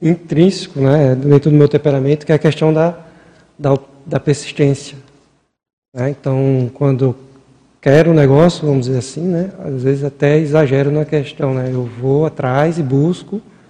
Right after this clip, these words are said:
né, a tenacidade, né, por vontade no processo. Então, isso aí foi o trafó, né, que me impulsionou nesse, nesse processo de reciclagem, né? Então, esse trafó aí da,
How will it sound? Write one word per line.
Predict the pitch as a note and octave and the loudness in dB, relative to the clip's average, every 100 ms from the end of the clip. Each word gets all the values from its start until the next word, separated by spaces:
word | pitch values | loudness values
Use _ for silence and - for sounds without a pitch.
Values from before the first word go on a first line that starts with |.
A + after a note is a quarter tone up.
| _ _ - | _ _ -8
né, | B2 E3+ - _ _ _ _ _ | -6 -6 -12 _ _ _ _ _
a | B2+ | -8
tenacidade, | - C#3+ C3+ - C#3+ B2 C#3+ C#3 A#2 A#2+ | -2 0 0 -2 -6 0 2 2 -2 -6
né, | A#2 C3+ D3 - _ _ _ _ _ | -4 -4 -6 -10 _ _ _ _ _
por | C#3+ | 0
vontade | B2+ C3 - C3+ C#3 B2 B2+ | 2 -2 0 2 2 -2 -6
no | B2+ | -8
processo. | C3 A#2 C3+ A#2 - | -12 -8 -6 -8 -10
Então, | C3 | -12
isso | B2 - | -12 -8
aí | C#3 | -8
foi | B2+ D#3+ | -6 -6
o | D#3+ | -4
trafó, | F3 D#3 - D3+ D#3 G3 - - _ _ _ _ _ | -2 -2 2 4 4 2 -8 -20 _ _ _ _ _
né, | C3+ | -4
que | B2 C#3+ | -4 -2
me | C3+ | -2
impulsionou | C3+ C#3+ C#3+ F3 C#3 C#3 D#3 F3+ - - _ _ _ _ - | -2 -4 -6 0 2 4 2 -2 -20 -20 _ _ _ _ -8
nesse, | C3 C3 - C#3 | -4 -4 -6 -6
nesse | C3 B2+ B2+ A#2+ - | -4 -2 -4 -8 -8
processo | C#3+ A#2+ C3 B2 - | -8 -8 -8 -8 -8
de | C3 | -4
reciclagem, | C3 B2+ - C#3+ A#2+ G#2+ | -4 -4 -8 -8 -8 -8
né? | A#2 | -12
Então, | A2+ C3 C#3 | -10 -10 -10
esse | C3+ - | -12 -10
trafó | - C#3+ - D3 C#3 | -2 -2 0 2 2
aí | C3 | 2
da, | C3 C3 | 0 -4